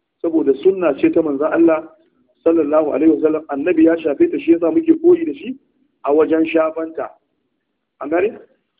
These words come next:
Amma abin da wasu ke yi na shafan Ka'aba fa? Kaga shafan Ka'aba, ba a taɓa ganin manzon Allah ya shafi Ka'aba ba.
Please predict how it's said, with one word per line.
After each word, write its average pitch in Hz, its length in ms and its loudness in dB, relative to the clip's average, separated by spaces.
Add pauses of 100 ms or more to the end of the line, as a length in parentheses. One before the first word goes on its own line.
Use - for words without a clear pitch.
(240)
Amma 165 240 -2
abin 226 180 -2
da 220 80 0
wasu 208 220 -2
ke 196 80 4
yi 190 160 4
na 185 80 -6
shafan 185 640 -4
Ka'aba 233 320 0
fa? 127 160 -4 (2750)
Kaga 165 200 0
shafan 196 380 0
Ka'aba, 190 500 -4 (280)
ba 151 80 -8
a - 40 -10
taɓa - 180 -2
ganin 180 200 0
manzon 160 240 0
Allah 165 260 2
ya 156 80 -4
shafi 135 140 -4
Ka'aba 143 300 -2
ba. 113 120 -8